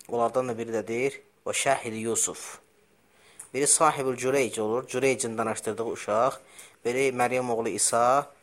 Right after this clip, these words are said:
bir də o Fironun, ə, hansı ki, qızının başını darayan, hansı qadın olur, ha, onu ki, yandıranda evlatlarının bir yerdə körpə uşaq danışır. Bir də o, dörd nəfər. Və Yusufun da şahidi də həmin o uşaq olur. Ə,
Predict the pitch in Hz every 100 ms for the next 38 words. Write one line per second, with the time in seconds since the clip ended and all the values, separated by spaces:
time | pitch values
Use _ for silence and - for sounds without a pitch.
0 | _ _ _ - 123 123 120 120 131 120
1 | 120 127 113 - _ _ - 92 104 101
2 | 92 - _ _ _ _ _ 107 117 117
3 | - 113 113 110 120 123 113 - - 113
4 | 110 110 110 101 95 _ _ _ _ _
5 | - 104 - 104 113 107 117 92 104 107
6 | - - 110 117 113 - 107 110 110 107
7 | 107 107 104 104 - 104 107 104 104 98
8 | 98 107 98 104 - - 95 90 - 98
9 | 117 135 101 87 - _ _ - - -
10 | 120 - 95 87 76 - _ _ _ -
11 | - _ 185 165 147 - - 151 - -
12 | 120 113 117 131 120 120 120 - - 110
13 | 101 95 117 - - - - - - -
14 | -